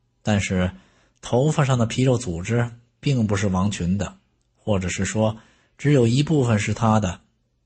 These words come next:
”“什么意思啊？”“在去杀王群之前，我已经做好了周密计划和细致的准备。除了乔装打扮之外，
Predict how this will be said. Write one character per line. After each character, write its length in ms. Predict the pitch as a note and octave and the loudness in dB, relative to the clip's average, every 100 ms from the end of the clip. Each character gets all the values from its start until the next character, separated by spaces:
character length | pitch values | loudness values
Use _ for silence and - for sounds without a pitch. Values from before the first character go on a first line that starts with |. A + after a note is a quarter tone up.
| _ _ | _ _
”“什 180 | - F#2 | -6 0
么 80 | A2+ | 2
意 100 | D3 | 2
思 120 | A2+ | 2
啊 160 | G#2 - _ _ _ _ _ | -2 -8 _ _ _ _ _
？”“在 220 | - D3 | 0 2
去 120 | C3 C#3 | 2 0
杀 240 | - C#3+ | 2 2
王 180 | C#3 C3 | 2 0
群 180 | C3 B2+ | 0 -2
之 120 | C3 | -2
前， 460 | A#2+ A2 A2+ A2+ - - | 2 2 2 -2 -12 -6
我 140 | G#2 | -2
已 100 | A2 | 0
经 180 | G2 G#2+ | 2 0
做 160 | A2 G#2+ | 0 -2
好 140 | F2 | -2
了 100 | F#2 | -2
周 180 | G2+ A#2 | -2 0
密 140 | A2+ | 0
计 220 | G2+ A#2 | -2 -2
划 400 | G2+ F2+ E2+ - _ _ | -2 -4 -8 -10 _ _
和 160 | _ G2+ | _ -4
细 320 | - B2+ A2+ | -2 0 -2
致 160 | F#2+ F2 | -2 -4
的 80 | |
准 220 | E2+ D#2+ E2 | -6 -6 -4
备。 220 | F2+ F2+ _ _ _ _ _ _ | -4 -6 _ _ _ _ _ _
除 200 | - D3 | 0 2
了 80 | D#3 | 4
乔 240 | - B2+ | 2 0
装 180 | C3+ C3 | 0 -2
打 160 | F#2+ F2 | -2 -2
扮 160 | G2 | -2
之 120 | G2+ | 0
外， 360 | A#2 A#2 G#2 - | 2 2 0 -4